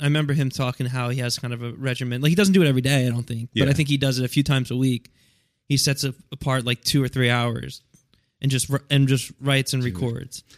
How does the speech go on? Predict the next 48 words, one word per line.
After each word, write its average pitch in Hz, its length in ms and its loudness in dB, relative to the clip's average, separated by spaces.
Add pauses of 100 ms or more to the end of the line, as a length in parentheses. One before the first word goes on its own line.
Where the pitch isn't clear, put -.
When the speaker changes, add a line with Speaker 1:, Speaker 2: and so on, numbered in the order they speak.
Speaker 2:
See, 185 220 4
like, 196 180 -2
scheduling 170 1120 0 (340)
stuff 175 260 0
like 185 120 2
that 175 260 0
is 117 160 -2
so, 110 480 0
like, 98 260 -2 (280)
that's 156 160 0
what 165 60 0
you 127 60 4
should - 280 -2
do. - 120 -12 (180)
Speaker 1:
Yeah, 175 280 4
I 139 60 4
mean, 135 180 4
it 135 40 4
makes 156 200 2
it 135 80 0
easier 143 220 2
'cause 131 100 0
you're 127 80 2
like, 127 180 0
"All 139 80 0
right." 120 280 -2 (640)
'Cause 185 140 0
the 196 80 2
hard 226 260 0
thing 196 140 -2
is 175 140 0
you 180 100 2
have 170 180 2
an-, 165 140 -2
another 151 300 0
person 160 340 0
to 127 80 0
worry 117 260 -4
about, 123 300 -8
too, 175 140 -4
and 143 100 0
you 131 60 -2
wanna 127 120 -2
spend 127 220 -4
time 123 160 -2
with 117 100 -4
them. 127 280 -2
So 123 320 -4